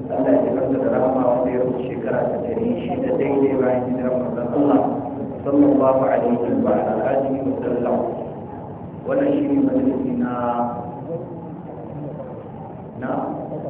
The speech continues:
arba'in da takwas, na hamsin da takwas, afwan. Shi ne majalisi na hamsin da takwas a cikin wannan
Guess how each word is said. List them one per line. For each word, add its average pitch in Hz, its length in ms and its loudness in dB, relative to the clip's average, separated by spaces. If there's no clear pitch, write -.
arba'in 120 480 -2
da - 80 -2
takwas, - 340 -4
na 120 120 -6
hamsin 127 400 -2
da 123 80 0
takwas, - 360 -2
afwan. - 360 -4
Shi 147 80 -6
ne 143 160 2
majalisi 127 520 2
na 127 160 2
hamsin 123 600 -2
da 117 160 0
takwas 107 260 -4
a - 160 -8
cikin 127 200 -6
wannan 127 240 2